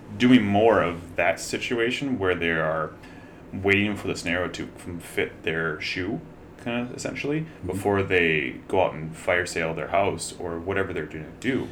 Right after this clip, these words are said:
Speaker 2: I call 'em B-level buyers. That sounds more Cinderella-ish, right? Waiting
Speaker 1: Yeah.
Speaker 2: for the glass, yeah.
Speaker 1: Slipper, yeah.
Speaker 2: Yeah.
Speaker 1: Yeah, that sounds, that sounds about right.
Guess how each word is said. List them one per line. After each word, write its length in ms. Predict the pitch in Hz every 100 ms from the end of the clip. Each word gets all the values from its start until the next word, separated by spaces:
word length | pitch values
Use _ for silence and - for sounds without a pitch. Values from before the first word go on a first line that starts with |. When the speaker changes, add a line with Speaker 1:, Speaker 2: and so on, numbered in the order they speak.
| -
Speaker 2:
I 20 | -
call 160 | 180
'em 80 | 110
B-level 480 | 85 110 131 80 82
buyers. 380 | 87 82 82 -
That 180 | 95
sounds 300 | - 117 98
more 140 | 98 92
Cinderella-ish, 1000 | - 98 92 82 82 95 80 78 - - 67
right? 160 | 92 120 -
Waiting 160 | 92
Speaker 1:
Yeah. 120 | - 92
Speaker 2:
for 160 | -
the 80 | 85
glass, 440 | 82 87 85 - -
yeah. 220 | 80 87 82
Speaker 1:
Slipper, 320 | - - 110 104
yeah. 200 | 104 107 - - -
Speaker 2:
Yeah. 200 | - 82 80 85 - 95
Speaker 1:
Yeah, 80 |
that 160 | 95 95
sounds, 140 | - -
that 80 |
sounds 120 | 98 87
about 140 | 82
right. 160 | 80